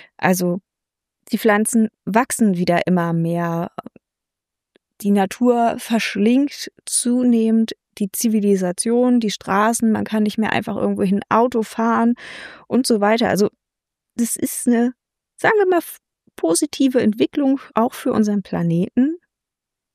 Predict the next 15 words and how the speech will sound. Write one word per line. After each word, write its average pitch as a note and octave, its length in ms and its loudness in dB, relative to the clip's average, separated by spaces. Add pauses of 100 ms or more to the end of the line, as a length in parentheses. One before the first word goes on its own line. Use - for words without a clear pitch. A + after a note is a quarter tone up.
Im G3+ 120 2
Zentrum A#3+ 440 2
des A3+ 140 -4
Ganzen G#3 420 0
stehen G#3 520 2
ein G3 180 0
Vater A3 400 0
und G3 120 -4
ein F3+ 160 2
Sohn. F#3 400 -2 (960)
Die A3+ 60 6
Mutter G#3+ 300 2
liegt G3+ 220 0
im F3+ 160 0
Koma. G3 600 0